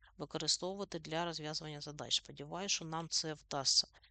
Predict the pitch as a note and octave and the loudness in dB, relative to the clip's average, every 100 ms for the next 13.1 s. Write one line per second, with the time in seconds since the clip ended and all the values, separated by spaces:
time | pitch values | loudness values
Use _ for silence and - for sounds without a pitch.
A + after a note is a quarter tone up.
0 | _ - D#3+ F3+ - D#3+ E3 D#3 D#3 - | _ -10 -4 -4 -4 -8 -4 -2 -2 -4
1 | D#3 D#3 F3 F#3 - - D3+ - D#3+ D3+ | -6 -6 -4 2 6 6 4 0 0 2
2 | D#3 D3 C#3+ A3+ - F3 - - D3+ D#3+ | 0 -2 -4 0 0 2 -2 -2 -6 0
3 | - D#3+ - - - - - D3+ E3+ E3 | 0 0 -4 -18 -20 -16 -10 -2 0 0
4 | D#3+ D#3 F3+ G3+ D#3 D#3 E3+ E3+ D#3 - | -2 -2 -2 0 0 -2 -2 -2 -2 -4
5 | D#3+ D#3+ D#3 C3+ - - B2+ C3+ C3 - | -4 -6 -6 -2 -2 -2 -8 -6 -8 -12
6 | - - _ _ - F3 D3+ - - - | -16 -18 _ _ 0 0 0 -6 -8 -12
7 | D#3+ D#3+ D#3 D3+ F3+ E3+ D3+ - - - | -6 -4 -4 -2 0 2 0 0 0 0
8 | G2+ - D#3+ F#3 F#3+ - F#3+ F3 E3 - | -8 -8 0 4 6 6 4 -2 -2 0
9 | F3+ - D#3 - F3 E3 - C#3+ - D3+ | 4 4 6 2 2 0 2 6 6 6
10 | - D#3 - D3+ G#3+ C4+ D4 - - - | 2 2 -4 -6 -2 -2 -4 -18 -14 -12
11 | - D#3+ E3 F3+ E3+ E3 E3 E3 F#3+ F3 | -8 -2 2 2 2 2 0 0 -2 0
12 | D#3+ D#3 E3 D#3 D#3+ D#3+ D3+ D3+ D#3+ G#3+ | 0 2 2 2 -2 -4 -4 -6 -2 -2
13 | C4 | -2